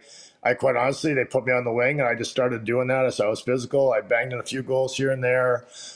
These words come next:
Um, but that's what kinda got me into the league, was just changing how my mindset had to change. I had to accept the fact that for me to stay and play,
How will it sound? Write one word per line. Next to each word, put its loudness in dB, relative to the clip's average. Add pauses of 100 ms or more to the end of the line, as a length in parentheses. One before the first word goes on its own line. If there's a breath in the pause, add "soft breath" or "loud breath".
(180 loud breath)
Um, 2
but -4
that's 2
what -2
kinda 0
got 0
me 0
into -2
the -4
league, -4 (100)
was -2
just -2
changing 2
how 2
my 2
mindset 0
had 2
to -10
change. -2
I 4
had 2
to -2
accept -2
the -8
fact -2
that -6 (160)
for -10
me -2
to -2
stay -2
and -6
play, 0